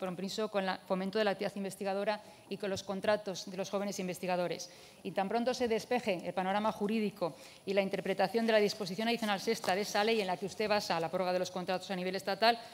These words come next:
abordaremos la cuestión. No obstante, sí decirle que gracias a la presencialidad de nuestras universidades, prácticamente todos los beneficiarios de los contratos de investigación han tenido tiempo durante estos cuatro años para poder garantizar el depósito y la defensa de su tesis doctoral.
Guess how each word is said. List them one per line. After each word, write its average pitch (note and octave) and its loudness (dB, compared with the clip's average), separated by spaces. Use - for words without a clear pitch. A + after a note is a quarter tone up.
abordaremos G3 4
la F3+ 2
cuestión. F3 -4
No A3 -4
obstante, B3+ 0
sí B3 -2
decirle B3+ 0
que G#3 0
gracias A#3+ 2
a A3+ -2
la G3+ 2
presencialidad G3+ 0
de G3 2
nuestras F#3+ -4
universidades, G3 0
prácticamente A#3+ 4
todos A#3+ 4
los F#3 0
beneficiarios F#3+ 0
de G#3 2
los F#3+ -2
contratos G#3 2
de G#3+ -2
investigación G3+ 0
han A3+ 0
tenido A3 0
tiempo A#3 4
durante G3+ 0
estos G#3+ -4
cuatro G#3+ 2
años A3+ 0
para F#3 2
poder G3 2
garantizar F#3+ 4
el A3+ 6
depósito G#3+ 0
y G#3+ 2
la G#3 6
defensa G3+ 0
de G3 2
su F#3+ -10
tesis F#3+ -6
doctoral. F3 0